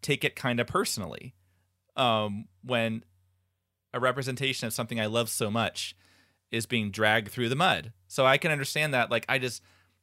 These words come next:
I'd rather, and I, I certainly would agree, I would rather see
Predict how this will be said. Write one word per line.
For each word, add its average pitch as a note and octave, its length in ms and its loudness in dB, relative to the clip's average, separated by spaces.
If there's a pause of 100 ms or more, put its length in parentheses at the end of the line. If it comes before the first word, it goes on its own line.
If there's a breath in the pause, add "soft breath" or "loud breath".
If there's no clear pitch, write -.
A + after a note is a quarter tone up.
(120)
I'd B2 180 2
rather, C#3 320 6
and D3 240 4
I, E3+ 100 6
I - 20 8
certainly G3 260 4
would E3+ 140 0
agree, D3 240 2
I C#3 100 8
would B2 240 -2
rather B2 600 4 (680)
see B2+ 280 0